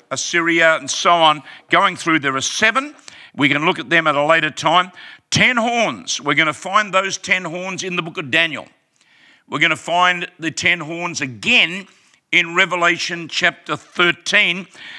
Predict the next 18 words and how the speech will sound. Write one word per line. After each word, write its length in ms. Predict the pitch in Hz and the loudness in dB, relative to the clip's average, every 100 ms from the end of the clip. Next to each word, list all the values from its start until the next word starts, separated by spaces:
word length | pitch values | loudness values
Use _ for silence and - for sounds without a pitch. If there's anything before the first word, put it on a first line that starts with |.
| - - | -12 0
And 240 | 160 170 | 2 2
these 180 | 220 220 | 0 -2
ten 300 | - 214 202 | 0 2 2
horns 380 | 175 185 185 151 | 0 -2 -2 0
are 40 | |
not 220 | 135 185 - | 2 0 2
crowned. 540 | - 190 190 240 269 - - - - | 4 6 4 2 -8 -20 -20 -20 0
These 380 | 170 202 196 - | 4 4 0 2
are 200 | 165 156 - | 2 2 0
ten 320 | 196 240 233 | 0 0 0
nations 800 | 233 220 - 156 170 247 - - _ _ _ _ _ _ | 0 0 -6 -6 -8 -8 -10 -10 _ _ _ _ _ _
that 140 | 170 190 | 2 2
will 140 | 190 | 2
be 120 | 160 | 0
given 280 | 151 190 185 | 2 0 0
to 60 | 175 | -4
the 100 | 160 | -2
beast. 560 | 135 151 - - - | 0 -2 -2 -10 -14